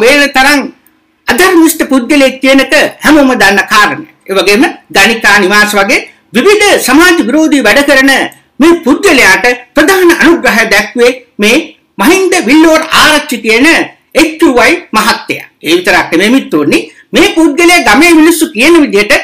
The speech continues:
ගෑනුන්ගේ මස් දෙසිය පනහට ඇඹරෙනවා. විශේෂයෙන්ම ගණිකා වෘත්තියේ යෙදෙන කාන්තාවන්ගෙන් විවිධ ආකාරයේ අල්ලස් ගන්න මේ පුද්ගලයා විශේෂයෙන්ම ව්‍යාපාරිකයන්ගෙන් කාන්තාවන්, අම්,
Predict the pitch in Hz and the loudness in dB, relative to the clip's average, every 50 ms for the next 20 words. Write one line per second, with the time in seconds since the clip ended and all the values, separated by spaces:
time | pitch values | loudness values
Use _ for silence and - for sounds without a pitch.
0 | - - _ - 151 220 269 330 370 403 403 403 392 370 285 254 262 294 285 - | -6 -14 _ -6 -2 0 0 0 0 0 0 0 0 0 0 0 0 -2 -2 0
1 | 381 359 359 359 294 - 277 262 254 294 294 311 269 - - 214 262 269 - 180 | -2 0 2 0 0 0 0 0 0 0 -2 -2 -4 -4 -2 0 0 0 0 0
2 | 143 - - - _ _ _ _ - - _ 175 - - 262 247 277 269 220 185 | -2 -4 -8 -14 _ _ _ _ -20 -10 _ -8 -4 -2 0 2 2 2 0 0
3 | 156 160 196 208 208 247 233 233 220 240 226 226 - 240 233 220 175 - 196 214 | -2 -2 -2 -2 -2 0 0 0 0 -2 -4 -4 -2 -2 0 0 0 0 0 0
4 | 294 392 - - - _ _ _ - 226 277 339 392 392 339 392 381 359 381 381 | 0 -2 -4 -10 -18 _ _ _ -4 -2 0 2 0 0 0 0 0 2 2 0
5 | 381 349 381 392 370 - - 180 247 262 339 349 359 339 330 330 330 - 330 330 | 0 0 0 2 2 0 0 0 -2 -2 0 0 2 2 2 0 0 0 0 0
6 | 330 311 320 277 - 165 214 262 285 302 294 - - 302 285 285 277 226 202 226 | 2 2 0 -2 -2 -2 -2 0 0 0 -2 -2 -2 -2 0 0 0 -2 -2 -4
7 | 233 233 - 320 370 349 269 208 180 151 147 156 160 185 - - - _ _ 285 | -6 -2 0 0 0 0 0 -2 0 0 0 0 -2 -2 -4 -10 -20 _ _ -2
8 | 311 415 392 - 320 247 220 208 196 196 196 - - _ - 277 339 370 392 - | 0 0 0 2 2 0 0 0 0 -2 -4 -6 -12 _ -2 0 0 2 0 0
9 | - 330 277 247 208 - - 247 240 247 240 208 240 233 233 233 - _ _ _ | 0 0 0 0 0 -2 -2 -2 -2 -2 0 -2 -2 -2 -2 -4 -10 _ _ _
10 | - 285 370 427 415 381 - - 285 - 196 175 147 139 139 - - _ _ _ | -2 0 0 2 0 0 0 0 0 0 2 0 -2 -4 -6 -12 -20 _ _ _
11 | _ _ _ _ _ _ _ _ _ 135 147 135 127 | _ _ _ _ _ _ _ _ _ -6 -6 -6 -6